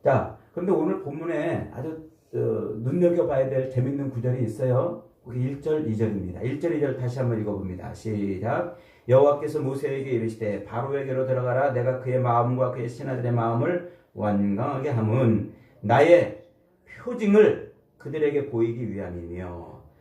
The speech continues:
네가, 내가 애굽에서 행한 일들 곧 내가 그들 가운데서 행한 표징을 내 아들들과 내 자손의 귀에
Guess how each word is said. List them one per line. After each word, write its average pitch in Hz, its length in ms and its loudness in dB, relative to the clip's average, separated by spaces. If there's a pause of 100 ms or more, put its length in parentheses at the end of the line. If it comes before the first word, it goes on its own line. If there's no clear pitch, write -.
(160)
네가, 131 720 0
내가 123 320 2
애굽에서 135 440 0
행한 135 240 -2
일들 135 320 -4
곧 135 220 -4
내가 127 320 0
그들 131 240 -4
가운데서 131 640 0
행한 131 340 -6
표징을 139 680 -2 (200)
내 - 260 6
아들들과 143 960 -4
내 131 180 -4
자손의 120 680 -6
귀에 123 680 0